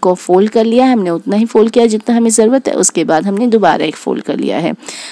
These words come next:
उसके बाद हम अपनी कोई भी कुर्ती या top fold करके folded side पर place करते हुए सबसे पहले height measure कर लेंगे। तो यहाँ मैं fourteen inch की body create कर रही हूँ। उसके बाद हम shoulder, arm holes और साइड की fitting ले लेंगे।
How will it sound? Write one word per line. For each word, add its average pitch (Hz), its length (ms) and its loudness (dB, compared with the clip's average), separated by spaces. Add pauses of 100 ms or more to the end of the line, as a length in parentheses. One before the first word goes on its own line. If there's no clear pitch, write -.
(140)
उसके - 220 0
बाद 180 280 2
हम 240 140 2
अपनी 190 480 0
कोई 180 200 2
भी 170 100 0
कुर्ती 196 340 -2
या 240 100 4
top 196 240 0
fold 208 280 2
करके 233 260 2
folded 175 320 -2
side 160 180 -2
पर 165 120 -6
place 180 320 -4
करते 220 280 0
हुए 247 120 0
सबसे - 300 -4
पहले 175 180 -2
height 165 300 -4
measure 208 240 2
कर 214 180 -2
लेंगे। 220 360 2 (600)
तो 208 60 4
यहाँ 190 180 4
मैं 185 140 0
fourteen 190 400 2
inch 214 140 0
की 233 120 0
body 208 260 2
create 220 280 2
कर 233 180 0
रही 233 140 0
हूँ। 254 180 0
उसके 220 220 0
बाद 165 220 0
हम 185 140 -4
shoulder, 185 480 0
arm 175 320 0
holes 185 220 -2
और 196 80 -2
साइड 165 280 -2
की 185 120 -4
fitting 196 400 -4
ले 220 100 4
लेंगे। 220 380 2